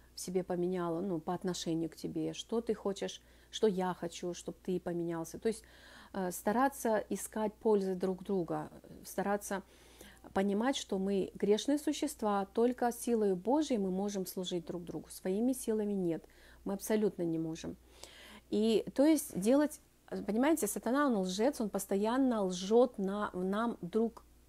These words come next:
о наших партнерах, о наших брачных партнерах, и о нас самих, и о Боге, и о окружающих людях.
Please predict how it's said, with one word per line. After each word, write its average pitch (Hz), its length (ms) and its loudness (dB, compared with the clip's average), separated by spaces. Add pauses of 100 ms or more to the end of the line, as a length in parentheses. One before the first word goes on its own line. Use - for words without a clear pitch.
(260)
о 208 140 -2
наших 208 320 -2
партнерах, 170 600 -4
о 180 60 -4
наших 196 320 -4
брачных 180 420 -4
партнерах, 190 520 -4 (580)
и 202 320 2
о 175 100 0
нас 190 240 2
самих, 220 440 0
и 208 40 2
о 185 120 2
Боге, 208 580 4
и - 180 -2
о 170 220 -2
окружающих 185 640 -4
людях. 220 320 2